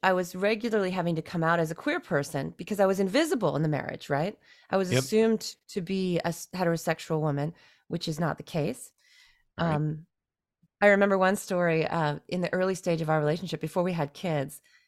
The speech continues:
Speaker 1: you know, he knew, of course, that I came from relationships with women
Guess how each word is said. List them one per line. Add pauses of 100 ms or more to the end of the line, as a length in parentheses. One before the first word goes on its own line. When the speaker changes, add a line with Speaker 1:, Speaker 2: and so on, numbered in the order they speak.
(280)
Speaker 1:
you
know,
he
knew,
of
course,
that
I
came
from
relationships
with
women